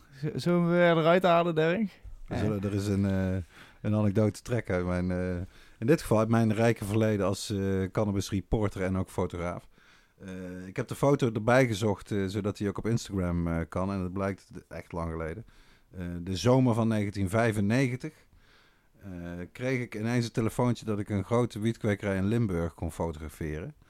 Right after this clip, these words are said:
Speaker 2: Maar die was dusdanig groot dat ze absoluut de mensen die, die, van wie die kwekerij was geen enkel risico wilde lopen dat ik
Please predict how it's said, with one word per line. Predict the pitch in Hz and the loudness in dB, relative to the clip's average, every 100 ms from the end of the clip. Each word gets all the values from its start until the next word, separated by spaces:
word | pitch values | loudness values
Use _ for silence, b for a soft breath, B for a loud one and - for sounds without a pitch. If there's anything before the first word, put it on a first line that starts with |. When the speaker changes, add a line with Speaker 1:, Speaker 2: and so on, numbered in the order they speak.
| b b b b - | b b b b -6
Speaker 2:
Maar | 92 101 | -2 0
die | 110 | 0
was | 104 | 0
dusdanig | 107 120 117 110 107 | 0 0 2 2 0
groot | - 110 117 | 0 -2 -2
dat | 113 101 | -2 -6
ze | - | -6
absoluut | - - - 110 - - | -6 -6 -4 -6 -6 -8
de | 101 | -4
mensen | 104 107 - 107 | -2 -2 -4 -10
die, | 98 | -10
die, | 98 - | -12 -16
van | - 107 | -12 -8
wie | 101 | -6
die | 101 | -6
kwekerij | - 104 - 98 | -4 -4 -2 -4
was | 95 110 | -2 -4
geen | - 104 127 | -4 -4 -2
enkel | 131 107 | -4 -4
risico | 117 117 - 107 | -4 -4 -4 -2
wilde | 104 101 | 0 0
lopen | 98 101 - 98 | 0 0 -2 -6
dat | 98 | -6
ik | 104 | -6